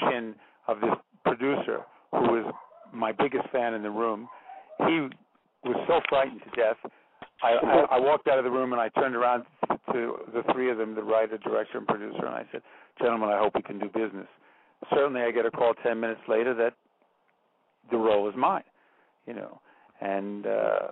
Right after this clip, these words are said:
I did it one other time, and I was kicked out of the room. It was an H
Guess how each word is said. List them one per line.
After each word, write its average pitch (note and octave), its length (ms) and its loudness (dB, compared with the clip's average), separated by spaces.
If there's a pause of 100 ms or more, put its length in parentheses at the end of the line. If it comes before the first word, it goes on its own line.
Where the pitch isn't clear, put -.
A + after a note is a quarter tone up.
(680)
I A2+ 80 -2
did A#2+ 180 0
it A2 80 0
one A2+ 200 2
other G#2+ 200 2
time, C#3+ 440 0 (180)
and C#3 120 4
I C3 40 6
was C#3 100 0 (100)
kicked D3 200 -2
out G#2+ 140 6
of A2 80 2
the A#2+ 60 2
room. F#3+ 280 2 (800)
It - 100 4
was A#2 140 0
an A#2+ 100 0
H B2+ 140 -2